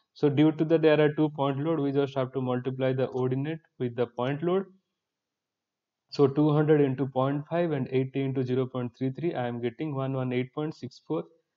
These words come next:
What the next case, I just can replace the eighty kilonewton over C and the two hundred can go to Y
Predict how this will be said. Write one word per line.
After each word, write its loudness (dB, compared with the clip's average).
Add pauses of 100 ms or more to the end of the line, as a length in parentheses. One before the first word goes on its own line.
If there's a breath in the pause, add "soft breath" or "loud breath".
(140)
What 2 (200)
the -2
next 0
case, 2 (160)
I 0
just 0
can -2 (100)
replace 0
the -2
eighty -4
kilonewton 0
over -2
C -6 (240 soft breath)
and -2
the 6
two 0
hundred 0
can -2
go 2
to -2
Y 0